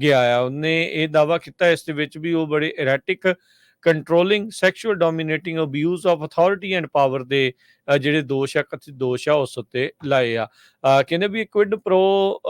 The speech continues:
ਅ, ਕੋ ਜਿਹੜਾ ਰਿਲੇਸ਼ਨਸ਼ਿਪ ਆ, ਇਹਨਾਂ ਦੇ ਵਿੱਚ, ਅ, ਜਿਹੜਾ ਉਹ ਬਣਿਆ ਸੀਗਾ। ਅਲਵਰਾਡੋ ਗਿੱਲ ਦੇ ਸੈਨੇਟਰ ਦੇ ਜਿਹੜੇ ਲਾਇਰ ਨੇ, ਇਹਨਾਂ ਸਾਰੇ ਦੋਸ਼ਾਂ ਨੂੰ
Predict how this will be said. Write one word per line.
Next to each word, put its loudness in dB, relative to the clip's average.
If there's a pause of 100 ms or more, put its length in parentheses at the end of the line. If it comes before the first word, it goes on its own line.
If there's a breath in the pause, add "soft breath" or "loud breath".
(180)
ਅ, 2
ਕੋ 2
ਜਿਹੜਾ 2
ਰਿਲੇਸ਼ਨਸ਼ਿਪ -4
ਆ, 4
ਇਹਨਾਂ -6
ਦੇ -4
ਵਿੱਚ, -2 (460)
ਅ, 2
ਜਿਹੜਾ 2
ਉਹ 2
ਬਣਿਆ -2
ਸੀਗਾ। 2 (320 soft breath)
ਅਲਵਰਾਡੋ 2
ਗਿੱਲ 0
ਦੇ -2
ਸੈਨੇਟਰ 0
ਦੇ -2
ਜਿਹੜੇ -2
ਲਾਇਰ 2
ਨੇ, -4
ਇਹਨਾਂ -4
ਸਾਰੇ 0
ਦੋਸ਼ਾਂ -4
ਨੂੰ -6